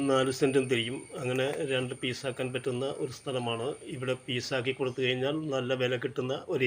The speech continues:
ഏരിയയാണ്. വീട് കഴിഞ്ഞ് ബാക്കി വരുന്ന സ്ഥലം വഴിയിട്ടുകൊണ്ട് നാല് സെന്റ് കൊടുക്കുമ്പോൾ ഇവിടുത്തെ ഏറ്റവും കുറഞ്ഞ വില, അതായത്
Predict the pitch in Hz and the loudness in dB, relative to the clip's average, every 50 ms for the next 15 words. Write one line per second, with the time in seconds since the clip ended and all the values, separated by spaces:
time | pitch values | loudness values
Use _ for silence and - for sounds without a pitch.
0 | 120 117 113 113 110 107 98 95 - - - - - - - - - - - - | 4 4 2 2 2 2 0 -2 -6 -14 -18 -20 -20 -20 -20 -20 -20 -20 -20 -20
1 | - - - - - - - - - - - - - - - - - - - - | -20 -20 -20 -20 -20 -20 -20 -20 -20 -20 -20 -20 -20 -20 -20 -20 -20 -20 -20 -20
2 | - - - - - - - 160 180 196 196 220 202 214 208 208 202 196 190 175 | -20 -20 -20 -20 -14 -4 0 4 4 4 4 6 6 8 8 10 10 10 10 10
3 | 175 208 - - - - - 180 156 160 165 165 165 185 170 175 160 170 170 160 | 10 6 2 -2 -6 -10 -2 2 4 6 6 6 4 4 2 4 4 4 4 4
4 | - 160 156 156 156 156 151 147 147 151 160 156 - 143 147 139 127 120 120 139 | 6 6 6 6 6 6 6 6 6 6 4 4 2 2 4 4 4 4 2 2
5 | - - - - 139 143 147 147 151 156 160 156 - 165 156 170 156 151 131 127 | 0 -2 -4 -2 2 4 6 6 6 6 4 4 2 2 2 2 4 4 4 4
6 | 123 131 113 117 123 147 - - - - - - 139 151 156 156 156 - 151 147 | 4 2 2 2 2 2 0 -2 -8 -6 -2 0 4 6 4 4 4 4 4 4
7 | 165 - - - - - - 302 165 131 135 143 147 160 160 - - - - - | 4 4 0 -8 -18 -18 -12 -10 -4 2 8 10 10 8 8 4 -6 -20 -2 6
8 | - 185 180 175 175 170 165 - - 147 139 139 147 151 151 135 123 117 117 - | 8 10 10 10 10 8 6 6 6 6 6 6 6 6 6 4 4 2 0 -2
9 | - 151 139 139 147 156 165 | -2 -2 2 4 4 4 6